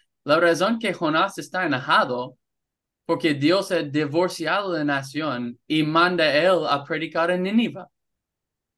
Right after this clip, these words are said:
¿no? <laughs> Entonces vemos que Dios dejó la nación, ¿no?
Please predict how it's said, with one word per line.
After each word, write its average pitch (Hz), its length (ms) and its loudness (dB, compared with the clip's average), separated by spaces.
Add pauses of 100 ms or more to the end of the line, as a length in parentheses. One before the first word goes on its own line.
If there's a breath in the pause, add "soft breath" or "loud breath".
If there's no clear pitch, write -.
(140)
¿no? 147 280 -2
<laughs> 208 220 -4 (340 soft breath)
Entonces 165 540 0
vemos 175 480 4
que 151 380 -4
Dios 156 500 0
dejó 143 680 -2
la 151 80 -2
nación, 143 580 -4 (500)
¿no? 147 360 -4